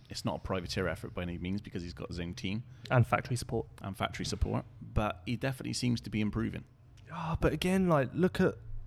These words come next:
Speaker 2: okay, add in Herlings, that puts him, puts him back to twelfth. Add in Caroli, that puts him back to thirteenth. Add in Desel, puts him back to fourteenth. Add in Lupino, probably puts him fifteenth. Add in Bobryshev,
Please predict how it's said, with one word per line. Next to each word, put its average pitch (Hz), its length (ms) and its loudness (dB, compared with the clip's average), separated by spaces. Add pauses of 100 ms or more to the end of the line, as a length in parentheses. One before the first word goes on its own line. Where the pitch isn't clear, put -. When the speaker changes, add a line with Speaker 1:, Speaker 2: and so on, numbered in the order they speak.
(240)
Speaker 2:
okay, 151 300 2
add 156 120 10
in 160 120 10
Herlings, 147 420 8
that 113 140 6
puts - 180 8
him, 127 140 6
puts - 260 4
him 131 60 8
back - 160 6
to - 80 -8
twelfth. 127 400 8
Add 110 80 6
in 104 100 4
Caroli, 139 400 6
that - 160 2
puts - 160 -2
him 110 80 4
back 117 160 4
to - 60 -8
thirteenth. 120 480 8 (160)
Add 107 100 4
in 101 80 2
Desel, 120 420 6 (280)
puts - 180 -2
him 113 60 2
back - 120 2
to - 60 -10
fourteenth. 135 460 6 (100)
Add 110 140 10
in 113 120 8
Lupino, 143 460 6 (220)
probably 120 520 10
puts 123 260 6
him 120 100 6
fifteenth. - 420 6 (560)
Add 196 160 6
in 139 100 8
Bobryshev, 143 440 6